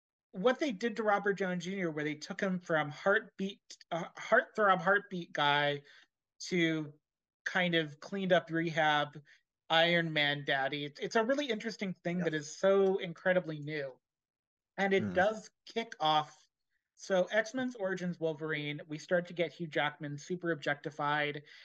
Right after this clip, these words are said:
Speaker 1: in this, like, steroided tanked out body. He didn't take steroids, but it definitely is superhuman. But this is also the first M C U movie where we start getting those backstage clips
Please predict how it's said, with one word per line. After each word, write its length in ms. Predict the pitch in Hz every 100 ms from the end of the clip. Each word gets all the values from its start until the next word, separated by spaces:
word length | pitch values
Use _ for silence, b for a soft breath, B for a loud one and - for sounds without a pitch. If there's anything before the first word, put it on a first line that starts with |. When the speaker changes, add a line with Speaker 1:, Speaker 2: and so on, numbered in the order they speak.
| B -
Speaker 1:
in 140 | 165
this, 240 | 156 160 -
like, 240 | 151 147
steroided 800 | - - - 185 180 175 165 151
tanked 260 | - 156 143
out 160 | 135
body. 200 | 143 131
He 160 | 143 277
didn't 220 | 339 269
take 240 | 247 226 -
steroids, 640 | - 151 143 139 135 -
but 140 | 180 175
it 140 | 175
definitely 560 | 214 214 220 180 175 160
is 440 | 151 139 139 - _ _ _ _ _ _ _ _ -
superhuman. 680 | 185 160 147 143 139 135 135 B B B -
But 280 | 156 160 -
this 220 | 240 247
is 120 | 285 -
also 560 | 185 220 - 214 185 180
the 100 | 160
first 300 | 143 208 202 -
M 180 | 185 190
C 160 | -
U 120 | 170 160
movie 340 | 160 156 156
where 120 | 151
we 100 | 147
start 300 | 143 190 180
getting 200 | 190 180
those 220 | 151 139 -
backstage 680 | 143 151 - 165 151 143
clips 480 | - 196 247 - -